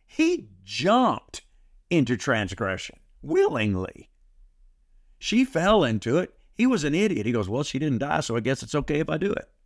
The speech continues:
Now, that's my humble opinion. There's one other passage I want us to look at, and it's in First Peter chapter three, verse seven. Let's look at this real quick. It says, "In the same way,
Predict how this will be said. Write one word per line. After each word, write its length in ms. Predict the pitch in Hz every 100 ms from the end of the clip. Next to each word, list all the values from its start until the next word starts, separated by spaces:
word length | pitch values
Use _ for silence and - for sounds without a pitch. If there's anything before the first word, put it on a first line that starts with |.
| _ _ _ _ _ _ _ _ _ _ _ _
Now, 140 | 120 123
that's 300 | 151 151 -
my 360 | 131 131 123
humble 440 | 104 127 113 107 104
opinion. 460 | - 110 101 - -
There's 260 | 123 127 117
one 320 | 131 175 202
other 220 | 165 123
passage 520 | - 120 120 107 98
I 40 | 110
want 200 | 113 120
us 120 | -
to 80 | -
look 240 | 113 95
at, 300 | 50 50 - _ _ _ _ _ _
and 140 | 139
it's 200 | 135 113
in 380 | 139 131 127 123
First 420 | - 135 147 -
Peter 300 | - 127 120
chapter 400 | 110 120 123 123
three, 320 | - 117 113 113
verse 320 | 107 101 -
seven. 400 | - 101 92 90
Let's 180 | 101 -
look 180 | 135
at 120 | - 101
this 260 | 110 -
real 240 | 95 107 104
quick. 440 | - 92 95 - _ _ _ _ _ _ _ _ _ _ _ _ _ _ _
It 100 | - 131
says, 240 | 143 123
"In 120 | 131
the 100 | 123
same 440 | - 135 156 180 135
way, 400 | 113 110 120